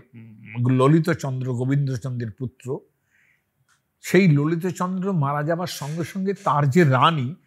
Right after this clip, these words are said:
তার একটা ভয়ঙ্কর রূপ দেখা যাচ্ছে। যখনই কোনো রাজা কেউ তৈরি করার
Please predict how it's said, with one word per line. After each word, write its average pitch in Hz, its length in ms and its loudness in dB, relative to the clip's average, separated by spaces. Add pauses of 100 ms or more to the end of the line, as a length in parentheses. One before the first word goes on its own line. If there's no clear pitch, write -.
(220)
তার 208 180 6
একটা 233 200 2
ভয়ঙ্কর 151 540 4
রূপ 127 220 2
দেখা 117 300 -4
যাচ্ছে। - 420 -16 (560)
যখনই 226 540 2
কোনো 247 360 0
রাজা 180 580 6
কেউ 233 300 0
তৈরি 165 540 4
করার 196 280 0